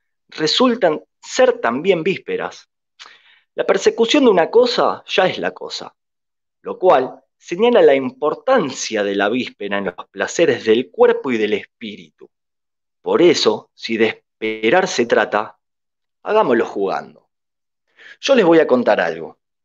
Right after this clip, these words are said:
Hay personas que sin que nadie lo sepa, recorren las calles y juegan. No pisan las baldosas azules para no matar ángeles, y sí las rojas para matar demonios. O gritan en los aguanes,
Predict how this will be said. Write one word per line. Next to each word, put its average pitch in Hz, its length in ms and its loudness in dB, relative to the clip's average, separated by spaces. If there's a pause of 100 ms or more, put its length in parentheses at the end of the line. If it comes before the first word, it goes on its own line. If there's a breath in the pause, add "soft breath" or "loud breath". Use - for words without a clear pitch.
(580 soft breath)
Hay 143 220 -2
personas 98 720 0 (180)
que 113 140 -18
sin 262 480 -4
que - 220 -12
nadie 156 380 0
lo 95 120 2
sepa, 110 680 0 (280)
recorren 147 560 0
las 110 160 -2
calles - 400 -4
y 95 40 -16
juegan. 92 540 -6 (760 soft breath)
No 104 140 -4
pisan 151 280 0
las 110 120 0
baldosas 123 480 0
azules 131 440 2
para 113 280 0
no 208 280 2
matar 120 340 -2
ángeles, - 640 -8 (320 loud breath)
y 110 80 -10
sí 226 520 0
las - 200 -4
rojas 151 460 0 (100)
para 98 180 -8
matar 110 320 0
demonios. 92 640 -4 (600)
O 160 180 2
gritan 202 400 2
en 113 80 0
los 107 160 0
aguanes, 135 680 0